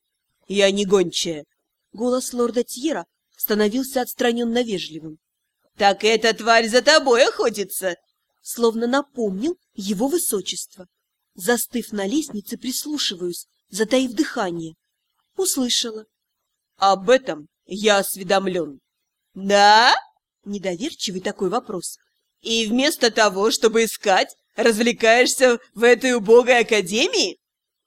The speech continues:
Стою на восьмой ступеньке снизу и мрачно слушаю дальше. «Убогой?» Насмешливо-ироничный тон. «Дарк, освежи свои знания истории. И, может быть, тогда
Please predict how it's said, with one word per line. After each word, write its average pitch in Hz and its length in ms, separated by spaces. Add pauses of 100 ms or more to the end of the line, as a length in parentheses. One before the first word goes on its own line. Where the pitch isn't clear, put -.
(360)
Стою 254 440
на 233 100
восьмой 254 380
ступеньке 403 560
снизу 226 520 (320)
и 262 120
мрачно 311 460
слушаю 349 480
дальше. 170 480 (580)
«Убогой?» 185 1000 (520)
Насмешливо-ироничный 285 1300
тон. 170 300 (420)
«Дарк, 240 360 (420)
освежи 220 640
свои 233 340
знания 262 520
истории. 170 520 (380)
И, 254 120
может 269 320
быть, 262 200
тогда 254 460